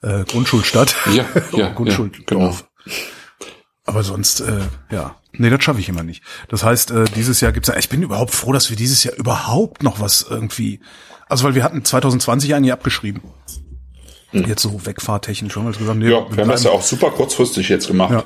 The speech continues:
Speaker 2: Also total kurzfristig, weil, ja, eigentlich hatten wir es auch abgeschrieben. Aber wir waren halt auch vor drei Jahren das letzte Mal irgendwie weg, mehr oder weniger.
Speaker 1: Mhm.
Speaker 2: Und es war jetzt, die letzten Monate waren schon brutal anstrengend.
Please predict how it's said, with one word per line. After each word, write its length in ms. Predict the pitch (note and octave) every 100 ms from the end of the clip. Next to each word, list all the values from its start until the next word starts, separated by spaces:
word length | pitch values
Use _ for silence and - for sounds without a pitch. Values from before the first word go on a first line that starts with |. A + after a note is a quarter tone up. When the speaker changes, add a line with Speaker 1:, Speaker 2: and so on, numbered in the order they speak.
| - -
Speaker 2:
Also 140 | F#2 -
total 340 | G#2 A2 C3
kurzfristig, 680 | C#3+ C3+ - - - E2+ -
weil, 320 | E2+ F2 G2+ - - - - -
ja, 220 | F#2+ E2 -
eigentlich 280 | G2 - -
hatten 120 | A#2
wir 40 | A#2
es 100 | -
auch 140 | A2
abgeschrieben. 640 | A2 - - F#2 F#2 C#3+ - _ - - - - - _
Aber 200 | - G2+
wir 140 | F#2+ F#2
waren 200 | A2+ A2
halt 140 | G#2+
auch 140 | - -
vor 180 | - F#2
drei 220 | F#2 G#2
Jahren 280 | G#2 A2+ G2+
das 160 | F#2
letzte 300 | - - -
Mal 160 | F#2+ F2+
irgendwie 440 | F2+ F#2+ F#2+ E2+
weg, 240 | F2+ - -
mehr 140 | D#2+
oder 160 | D#2+ D2
weniger. 380 | D2+ E2+ A#2+ -
Speaker 1:
Mhm. 240 | A2 G2+ - - _ _ _ _
Speaker 2:
Und 200 | - F#2
es 100 | -
war 140 | F#2 F#2
jetzt, 320 | F#2+ - -
die 60 | F#2+
letzten 260 | G#2 -
Monate 320 | G2+ G2 G2+ G2
waren 140 | F#2+
schon 380 | F#2+ G2 F#2 -
brutal 720 | - G#2+ - - A#2+ B2 B2 -
anstrengend. 600 | A2+ - - C#2+ C#2+